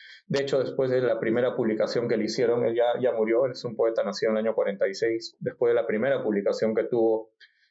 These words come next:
en el año dos mil seis, que fue bastante auspiciosa, la siguiente publicación, como cuenta en la introducción de este libro, mm, eh,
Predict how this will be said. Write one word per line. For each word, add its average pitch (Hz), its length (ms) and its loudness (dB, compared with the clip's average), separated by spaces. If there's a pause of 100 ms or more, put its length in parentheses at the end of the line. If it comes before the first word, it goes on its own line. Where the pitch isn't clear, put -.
en 101 100 -4
el 104 60 0
año 117 200 2
dos 113 120 0
mil 120 160 -2
seis, 117 340 0
que - 120 -2
fue 107 260 2
bastante 110 380 -2
auspiciosa, 120 840 -2 (460)
la 107 300 0
siguiente 131 600 0
publicación, 127 920 0
como - 300 -2
cuenta 120 540 0
en 107 160 0
la 107 40 0
introducción 107 460 0
de 151 60 2
este 120 180 -2
libro, 113 560 0
mm, 104 280 -2 (420)
eh, 92 520 0